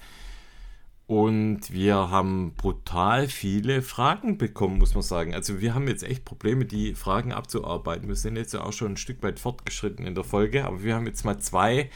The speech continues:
Fragen rausgepickt. Und zwar einmal, Johnny fragt,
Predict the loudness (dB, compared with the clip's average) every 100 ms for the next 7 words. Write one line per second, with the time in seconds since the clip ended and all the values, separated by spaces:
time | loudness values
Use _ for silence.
0 | -16 -18 -16 -8 0 2 2 -2 -2 0
1 | 0 0 -2 -6 -4 -4 -4 -8 -6 -2
2 | 0 0 0 -2 2 2 2 -2 -6 -16
3 | -18 -18 -18 -20 -20 -20 -20 -20 -20 -14
4 | 0 4 4 2 0 0 0 2 -2 -6
5 | -16